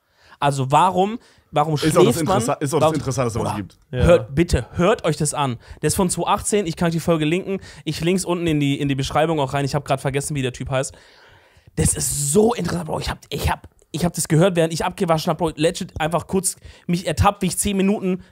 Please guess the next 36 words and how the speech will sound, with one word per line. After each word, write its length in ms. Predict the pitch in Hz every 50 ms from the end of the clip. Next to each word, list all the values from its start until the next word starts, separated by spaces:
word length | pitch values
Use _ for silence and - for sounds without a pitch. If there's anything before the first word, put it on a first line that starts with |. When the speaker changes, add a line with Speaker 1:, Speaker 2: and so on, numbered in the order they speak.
| _ _
Speaker 1:
gar 160 | - 170 180 190
nicht, 220 | 185 180 - - _ _ _ _ _ - 165
gar 140 | 165 170
nicht 260 | 180 170 - - - -
eingeräumt, 540 | 160 - - 190 226 220 190 180 175 175 170
die 60 | 165
Spülmaschine, 320 | 151 202 220 - 214 170
nur 220 | 165 170 208 226 220
zugehört. 380 | - 233 214 190 170 147 143 -
Es 120 | 147 - 175
war 120 | 175 165
so 120 | 151 165 151
spannend. 320 | - - 160 147 131 - - - - - - - - - - _ -
Der 120 | 156 147
sagt 280 | 143 156 190 226 - -
dann 100 | 202 180
auch 80 | 170 160
so 140 | - - 165
Sachen. 420 | 139 175 202 202 - 170 196 233 - _ _ _ _ _ _ _ _ _ _ _ _ _ _ _ - - - - - - -
Gut, 100 | 185 175
es 80 | 156 -
ist 120 | 156 135
halt 120 | 147 131
von 160 | - - 135 120
vor 200 | - 127 117 -
zwei, 420 | - - 113 113 113 110 - - _
drei 180 | - - 117 113
Jahren, 380 | 110 113 117 120 123 123 123 123 _ _ _ _
wo 220 | - 127 123 117 117
die 160 | 123 120 123
Wissenschaft 420 | 135 135 - 131 123 120 - -
ist 120 | 127 - -
noch 280 | 127 139 143 - -
weiter 240 | 123 123 147 - 143
jetzt 120 | 120 -
wahrscheinlich. 380 | - 107 104 - 110 117 131 131